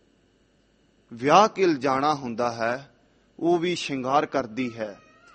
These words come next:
ਉਸ ਵਾਸਤੇ ਵੀ ਡੋਲੀ ਤਿਆਰ ਕੀਤੀ ਜਾਂਦੀ ਹੈ, ਉਹ ਵੀ ਦਾਜ ਕੱਤਦੀ ਹੈ। ਇਸੇ ਤਰ੍ਹਾਂ ਹੀ ਸੰਸਾਰ ਦੇ ਵਿੱਚ ਰਹਿੰਦੇ ਹੋਏ ਜੀਵ ਨੂੰ ਵੀ ਸਤਿਗੁਰੂ ਪਾਤਸ਼ਾਹ ਜੀ ਨੇ ਇਸ ਤਰ੍ਹਾਂ ਹੀ ਆਖਿਆ,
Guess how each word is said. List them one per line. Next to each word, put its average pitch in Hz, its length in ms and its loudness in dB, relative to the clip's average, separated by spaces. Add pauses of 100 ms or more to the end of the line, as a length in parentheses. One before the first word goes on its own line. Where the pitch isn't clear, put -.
(200)
ਉਸ 180 220 -2
ਵਾਸਤੇ 160 440 4
ਵੀ 165 140 0
ਡੋਲੀ 143 400 2
ਤਿਆਰ 147 320 2
ਕੀਤੀ 139 360 -6
ਜਾਂਦੀ 120 480 -6
ਹੈ, 110 200 -8 (300)
ਉਹ 233 140 4
ਵੀ 240 140 2
ਦਾਜ 156 440 4
ਕੱਤਦੀ 139 580 -2
ਹੈ। 110 280 -6 (1900)
ਇਸੇ 196 300 2
ਤਰ੍ਹਾਂ 160 320 4
ਹੀ 165 140 -4
ਸੰਸਾਰ 156 580 0
ਦੇ 165 180 2
ਵਿੱਚ 160 240 -4
ਰਹਿੰਦੇ 165 360 0
ਹੋਏ 151 220 0
ਜੀਵ 143 380 -2
ਨੂੰ 160 160 -2
ਵੀ 160 140 0
ਸਤਿਗੁਰੂ 151 380 -4
ਪਾਤਸ਼ਾਹ 147 480 -2
ਜੀ 147 160 -6
ਨੇ 147 120 -6
ਇਸ 139 220 -10
ਤਰ੍ਹਾਂ 170 280 -2
ਹੀ 160 120 -2
ਆਖਿਆ, 139 440 2